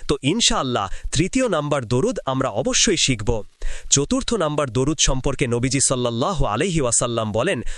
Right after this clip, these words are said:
"ও দুনিয়ার মানুষ, শোনো, তোমরা যদি এই দরুদটি মাত্র একবার পাঠ করতে পারো, তাহলে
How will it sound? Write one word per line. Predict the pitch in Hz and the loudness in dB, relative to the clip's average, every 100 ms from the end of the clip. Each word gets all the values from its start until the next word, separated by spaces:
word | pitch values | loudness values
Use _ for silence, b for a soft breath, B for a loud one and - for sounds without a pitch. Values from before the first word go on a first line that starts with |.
| B | B
"ও | 135 196 | 0 0
দুনিয়ার | 165 135 156 151 | 2 2 2 2
মানুষ, | 123 120 131 - | 0 0 2 2
শোনো, | 139 202 135 B B - | 4 2 0 B B 0
তোমরা | 143 180 214 | 0 2 0
যদি | 208 175 | 0 0
এই | 123 226 | 2 2
দরুদটি | 180 190 185 165 | 2 0 0 0
মাত্র | 123 110 - 143 - | 0 -2 -2 -4 -2
একবার | 120 160 190 240 | -4 -2 -2 -2
পাঠ | - 123 - | -2 -4 -2
করতে | 139 - 127 | -4 -2 -2
পারো, | 120 190 113 B B | 0 0 -2 B B
তাহলে | 131 123 143 | -2 0 0